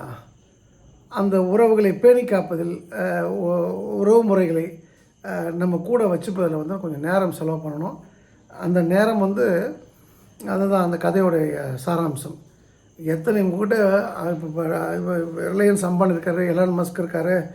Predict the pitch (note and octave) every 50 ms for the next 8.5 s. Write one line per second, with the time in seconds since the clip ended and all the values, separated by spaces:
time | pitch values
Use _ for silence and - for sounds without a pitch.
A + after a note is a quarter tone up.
0 | - - - - _ _ - G#3 G#3 F#3+ E3+ E3+ F3 E3+ E3 E3 D#3+ D#3+ D#3 D#3
1 | D3+ D#3 D#3+ D3 C3+ C3+ D#3 E3 F#3 G3 F#3+ F#3 F3+ D#3+ D#3+ - E3+ D#3 D#3+ E3+
2 | F3 F3 D3+ - - - - - - _ _ _ _ - - - _ _ _ _
3 | _ _ _ - - - - _ - - - F3 F3+ E3+ F#3 F3 F3+ F3+ F3 E3
4 | D#3 E3 D#3+ D#3 D#3 D3+ D#3+ F3+ F#3 F3+ E3+ D#3+ D3+ - G#3+ G3+ F3+ E3 E3 D#3+
5 | D#3+ D#3+ D#3+ D#3 D#3 D#3 D#3+ F3 F#3 F#3+ G3 - - - - _ _ _ _ -
6 | - D3+ E3+ F3+ F#3 F3+ F3 E3 D#3+ D3+ - - E3 D#3+ E3 E3 D#3+ E3 F3 F3+
7 | F3 D#3 D3+ F3 E3+ F#3+ F#3 F3 E3+ F3+ E3 D#3+ E3 E3+ E3 D#3+ D#3 D#3+ E3 E3
8 | E3+ E3+ F3 E3+ D#3 D#3 D#3 - - -